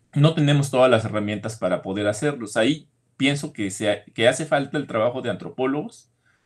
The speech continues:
pi-, pienso que hace falta el trabajo de sociólogos, pienso que hace falta el trabajo de analistas de política, de regionalistas, o sea, sumar fuerzas con el crim, por ejemplo,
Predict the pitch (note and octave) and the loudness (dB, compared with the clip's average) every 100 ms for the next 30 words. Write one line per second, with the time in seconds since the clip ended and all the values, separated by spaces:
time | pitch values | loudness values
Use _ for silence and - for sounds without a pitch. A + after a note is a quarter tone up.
0 | _ _ _ A2+ G#2+ A#2 C#3 C#3+ - B2 | _ _ _ -4 -4 -4 -4 -4 -6 -8
1 | - - - A#2+ - F#2+ A2+ B2 G#2+ F2 | -2 -2 -2 -4 -2 0 0 -4 -6 -8
2 | - B2+ C3 C#3+ A3+ - - _ _ _ | -4 -2 0 -2 -6 -12 -20 _ _ _
3 | _ _ - C3+ C#3+ - A#2 G#2+ - - | _ _ -4 -2 -2 0 4 4 4 2
4 | C3 C3 A#2+ A2 A#2 A#2 B2 G#2 F#2+ G2+ | 0 0 -2 2 2 2 0 0 0 0
5 | A#2+ D3+ A2+ F#2+ G2+ G2 A2 A2+ - - | -2 -4 -4 -6 -4 -4 -4 -6 -12 -14
6 | - _ _ - F#2+ F#2 F#2 F#2 F2 F2+ | -16 _ _ -10 -4 -2 -2 -4 -6 -6
7 | G#2 G#2+ G2 F#2+ A#2+ - A#3+ - - _ | -4 -2 -2 0 -2 -4 -8 -10 -18 _
8 | _ _ _ - A#2 G#2 A2+ B2+ C#3+ C#3+ | _ _ _ -12 0 0 4 2 4 2
9 | C3+ C3 - G2+ F#2 F#2 A2+ D3 C#3+ G#2+ | 2 0 -4 -2 -2 -2 -2 -2 -4 -6
10 | A2+ A2 G#3 | -6 -6 -10